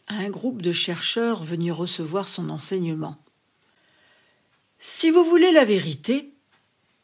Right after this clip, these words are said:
il vous faudra payer pour cela. » « Payer ?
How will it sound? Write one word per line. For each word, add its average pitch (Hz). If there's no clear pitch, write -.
il 254
vous 247
faudra 269
payer 247
pour 160
cela. » « 170
Payer ? 202